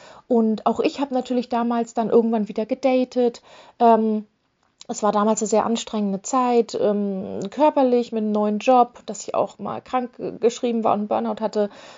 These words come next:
Mit meinem Ex lief's nicht ganz rund und auch ich hab, ähm,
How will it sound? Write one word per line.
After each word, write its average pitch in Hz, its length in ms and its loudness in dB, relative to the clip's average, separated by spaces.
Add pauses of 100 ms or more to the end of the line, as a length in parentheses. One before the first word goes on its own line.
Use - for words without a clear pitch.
(100)
Mit 208 100 -2
meinem 208 160 2
Ex - 260 -4
lief's 240 220 0
nicht 233 160 -6
ganz 226 260 -4
rund 226 380 2
und 202 380 -2 (300)
auch 208 220 -2
ich 254 200 -2
hab, 233 260 0
ähm, 214 420 2